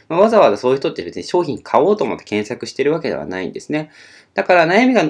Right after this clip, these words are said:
深ければ深いほど何かの商品を買って解決しようとするわけなので、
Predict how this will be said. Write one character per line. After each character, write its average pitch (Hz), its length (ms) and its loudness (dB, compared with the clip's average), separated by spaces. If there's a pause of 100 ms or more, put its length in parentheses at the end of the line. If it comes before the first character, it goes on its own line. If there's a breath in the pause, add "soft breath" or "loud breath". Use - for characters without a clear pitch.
深 214 220 0
け 202 80 -2
れ 143 100 2
ば 120 120 0
深 151 180 -2
い 143 80 0
ほ 135 60 -14
ど 123 100 -4
何 139 160 -2
か 110 80 -2
の 98 100 -6
商 104 180 -6
品 87 160 -10
を 85 60 -12
買 98 160 -6
っ - 40 -12
て 120 120 -4
解 107 160 0
決 98 220 -4
し 104 80 -6
よ 92 80 -4
う - 20 -12
と - 80 -18
す 90 100 -12
る 87 80 -4
わ 85 60 -4
け 85 140 -12
な 90 80 -12
の 135 100 -6
で、 160 220 -4